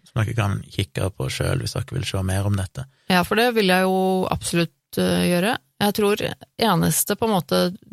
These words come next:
Speaker 2: eh, dokumentar, eh, som jeg har funnet på nettet er, eh, Sixty Minutes Australia, som har
Speaker 1: Ja.
Speaker 2: laget, eh, en, en, eh, et segment om Peter Scully, eh, som jeg synes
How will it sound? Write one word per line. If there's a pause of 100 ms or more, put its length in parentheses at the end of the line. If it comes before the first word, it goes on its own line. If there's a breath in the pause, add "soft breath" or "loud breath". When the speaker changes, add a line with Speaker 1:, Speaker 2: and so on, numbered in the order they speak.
(320)
Speaker 2:
eh,
dokumentar, (160)
eh,
som
jeg
har
funnet
på
nettet
er, (800)
eh, (180)
Sixty
Minutes
Australia,
som
har
Speaker 1:
Ja.
Speaker 2:
laget, (160)
eh, (120)
en,
en,
eh,
et
segment
om (120)
Peter
Scully, (840 soft breath)
eh,
som
jeg
synes